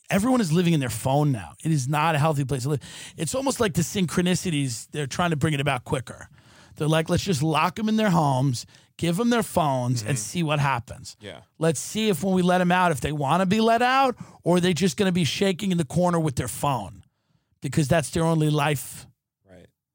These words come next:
Speaker 1: That's their only life source, you know? That's what I worry about. This is gonna take a toll on people psychologically. It's gonna be traumatic,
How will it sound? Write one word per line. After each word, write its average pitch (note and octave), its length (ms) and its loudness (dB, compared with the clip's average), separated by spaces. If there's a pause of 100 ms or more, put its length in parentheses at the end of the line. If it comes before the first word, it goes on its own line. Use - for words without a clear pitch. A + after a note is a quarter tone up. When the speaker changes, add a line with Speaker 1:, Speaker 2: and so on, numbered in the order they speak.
(120)
Speaker 1:
That's D3+ 200 -2
their F3+ 100 2
only E3 220 4
life D3+ 600 -2 (480)
source, - 720 -8 (440)
you B2 120 -12
know? D#3+ 320 2 (760)
That's D#3+ 240 0
what F3 80 0
I E3 80 4
worry D#3+ 300 2
about. A2+ 360 -8 (360)
This B2 100 -12
is E3 60 -8
gonna G#3+ 180 0
take - 180 -2
a D3+ 60 0
toll F3 320 2
on C3+ 140 -2
people B2 280 -4
psychologically. D3 840 0
It's G2 120 -12
gonna C#3 180 -4
be C#3+ 140 -4
traumatic, C#3 600 -6